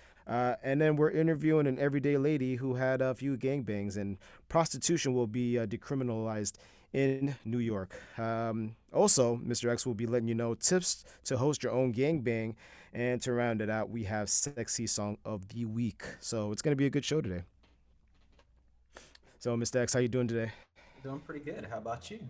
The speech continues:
Speaker 1: Uh, you know, hanging in there, hanging in there. Um, so I found this, uh, this story right here pretty, pretty unique. So,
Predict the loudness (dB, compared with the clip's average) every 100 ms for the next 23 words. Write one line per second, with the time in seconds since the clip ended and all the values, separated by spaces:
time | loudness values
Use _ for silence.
0 | -16 -20 -20 -20 -20 -20 -10 0 2 2
1 | 2 2 2 0 0 -2 -2 -2 -6 -8
2 | -4 -2 0 0 -2 -2 -4 -10 -20 -20
3 | -20 -4 6 8 8 6 8 8 4 -2
4 | -20 _ 0 0 4 4 6 6 8 8
5 | 10 8 6 4 2 0 2 6 6 6
6 | 6 4 4 2 2 -2 0 2 4 4
7 | 2 0 0 0 2 0 0 -4 -6 -6
8 | -6 -6